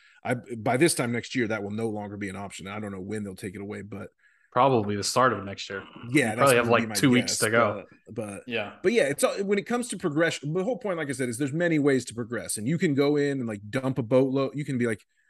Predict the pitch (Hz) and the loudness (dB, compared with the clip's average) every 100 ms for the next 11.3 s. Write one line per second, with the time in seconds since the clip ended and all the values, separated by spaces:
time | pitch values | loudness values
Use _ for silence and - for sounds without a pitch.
0 | _ _ _ _ - 139 135 110 135 127 | _ _ _ _ -4 -2 0 2 2 4
1 | 135 120 120 147 139 - 107 98 113 120 | 2 2 4 6 4 0 -10 -6 -4 -4
2 | 104 131 127 117 107 131 - 131 131 127 | -2 0 2 0 0 0 0 -2 -2 -4
3 | - 98 95 - _ _ _ _ - 117 | -8 -10 -10 -14 _ _ _ _ -16 -12
4 | 110 104 107 95 53 64 101 - _ - | -10 -8 -10 -10 -16 -20 -20 -20 _ -10
5 | 160 143 135 117 113 104 113 131 135 123 | -4 -2 -2 -4 -8 -6 -6 -2 -2 0
6 | 113 127 117 117 107 101 92 90 - 95 | 2 2 0 -4 -4 -6 -8 -10 -10 -12
7 | 90 85 95 135 156 170 175 175 - _ | -12 -14 0 4 6 6 2 -2 -8 _
8 | _ _ _ 117 104 104 101 107 - 135 | _ _ _ -8 -6 -6 -4 -4 -2 -2
9 | 123 117 123 117 110 104 131 156 143 147 | -2 -2 -2 -2 -2 0 2 2 2 0
10 | 151 - 131 117 135 107 - 131 131 - | 0 -2 -8 -6 -6 -6 -6 -2 -2 -2
11 | 107 101 | -6 -6